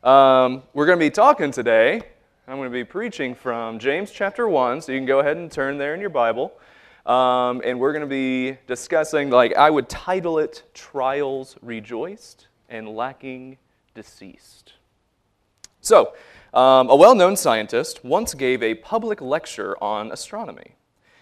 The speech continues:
He described how the Earth orbits around the sun and how the sun, in turn, orbits around the center of a vast collection of stars called our galaxy.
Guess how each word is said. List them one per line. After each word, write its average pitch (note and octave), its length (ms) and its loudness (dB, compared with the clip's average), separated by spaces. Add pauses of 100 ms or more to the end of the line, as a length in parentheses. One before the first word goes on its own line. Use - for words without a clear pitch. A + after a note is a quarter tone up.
He F3+ 140 -6
described F#3+ 480 -4
how F#3+ 140 2
the D3+ 180 -2
Earth F3 340 -2
orbits E3 400 -6
around C#3+ 260 -2
the C3 60 -8
sun D3 380 -8
and B2 120 -10
how B2+ 100 -6
the A2+ 100 -12
sun, G3 380 -4
in A#2 160 -8
turn, F#3 340 -8
orbits A2+ 420 -2
around A#2 220 -2
the A#2 60 -10
center F#3 380 -6
of B2+ 120 0
a A2+ 60 -4
vast F3+ 420 -6
collection D#3+ 460 -10
of C3+ 100 -10
stars C#3+ 640 -2 (260)
called G#2+ 360 -4
our F#2 540 -6
galaxy. - 680 -14